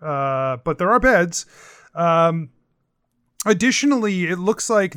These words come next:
there are some, uh, uh, chests along the eastern wall in here. Um, they are also old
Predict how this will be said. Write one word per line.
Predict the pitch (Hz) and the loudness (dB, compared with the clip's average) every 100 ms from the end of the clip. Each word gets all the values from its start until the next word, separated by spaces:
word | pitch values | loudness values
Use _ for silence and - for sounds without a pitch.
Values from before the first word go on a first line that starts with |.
| 139 | -4
there | 180 180 | 0 2
are | 180 180 175 | 2 2 0
some, | - 175 165 | -2 -4 -4
uh, | 165 160 151 143 | -4 -4 -2 -4
uh, | 147 151 143 139 135 131 123 | -4 -4 -2 -2 -4 -6 -10
chests | - 262 247 - - - - - - | -4 0 0 -2 -8 -8 -10 -14 -12
along | 185 170 170 175 175 170 165 151 | -6 -2 0 2 2 2 -2 -6
the | 139 170 175 | -6 -6 -4
eastern | 185 202 - 185 151 | -4 -4 -2 -2 0
wall | 160 160 147 | 0 0 0
in | 135 | -4
here. | 127 147 120 117 - _ _ _ | -6 -8 -8 -10 -14 _ _ _
Um, | 135 131 131 131 131 131 131 131 _ _ 160 | -6 -4 -2 -4 -4 -6 -12 -16 _ _ -10
they | 151 196 | -2 2
are | 202 | 2
also | 170 233 226 214 196 | 2 0 0 -4 -2
old | 180 175 143 139 123 | 0 0 0 -4 -10